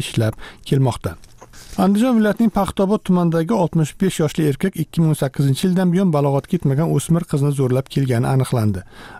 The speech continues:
Andijon viloyati Ichki ishlar bo'limi axborot xizmatining ma'lum qilishicha, ikki ming yigirmanchi yil yigirma oltinchi sentyabr kuni Paxtaobod tumanida yashovchi fuqaro tuman I I B boshlig'i nomiga ariza bilan murojaat qilgan. U o'z arizasida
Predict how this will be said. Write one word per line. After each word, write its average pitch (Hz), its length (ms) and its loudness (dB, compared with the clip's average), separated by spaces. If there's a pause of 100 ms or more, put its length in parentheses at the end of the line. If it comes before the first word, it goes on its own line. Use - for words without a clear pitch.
(120)
Andijon 131 300 0
viloyati 131 360 0
Ichki 147 240 -2
ishlar 143 340 0
bo'limi 117 300 0
axborot 131 340 0
xizmatining 131 460 2
ma'lum 127 240 0
qilishicha, 240 460 0 (420)
ikki - 180 -4
ming 165 120 4
yigirmanchi 151 460 2
yil 143 120 2
yigirma 135 240 2
oltinchi 135 300 0
sentyabr 139 380 0
kuni 208 220 2
Paxtaobod 160 500 0
tumanida 143 440 2
yashovchi 135 400 0
fuqaro 165 360 0 (360)
tuman 143 360 0 (440)
I 156 140 4
I 156 80 4
B 185 80 2 (100)
boshlig'i 156 300 0
nomiga 143 340 0
ariza 143 280 2
bilan 139 200 2
murojaat 131 400 0
qilgan. 120 300 0 (100)
U 175 160 4
o'z 156 160 2
arizasida 127 480 -2